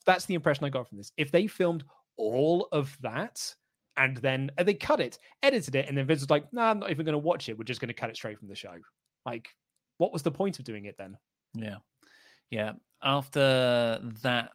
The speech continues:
Speaker 2: I mean, that's, that's all of Raw Underground, by the way. Uh, we got, 'cause it was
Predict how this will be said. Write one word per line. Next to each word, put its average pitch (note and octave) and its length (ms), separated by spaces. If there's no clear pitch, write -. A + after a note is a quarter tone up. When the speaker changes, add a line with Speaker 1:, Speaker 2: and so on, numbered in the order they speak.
Speaker 2:
I - 60
mean, G#2+ 160
that's, A2 280
that's C#3+ 260
all B2+ 140
of G2 120
Raw G#2+ 240
Underground, G2 420
by F2 160
the E2+ 100
way. F2+ 280
Uh, G2 480
we A2+ 440
got, G#2 540
'cause - 760
it - 20
was A#2 120